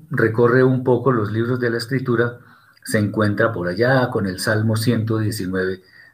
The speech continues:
donde dice que "la suma de tu palabra es verdad". Entonces, ¿qué estamos viendo allí? Porque el Salmo ciento diecinueve,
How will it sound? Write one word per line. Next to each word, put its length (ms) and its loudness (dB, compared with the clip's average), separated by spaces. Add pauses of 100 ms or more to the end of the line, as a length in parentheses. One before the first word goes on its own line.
donde 340 0
dice 400 -2
que 320 -6
"la 300 -2
suma 500 4
de 140 4
tu 200 -6
palabra 600 0
es 260 -4
verdad". 640 -2 (1040)
Entonces, 640 2 (600)
¿qué 120 6
estamos 400 6
viendo 240 6
allí? 220 2
Porque 400 -4
el 180 -8
Salmo 400 2
ciento 300 2
diecinueve, 580 2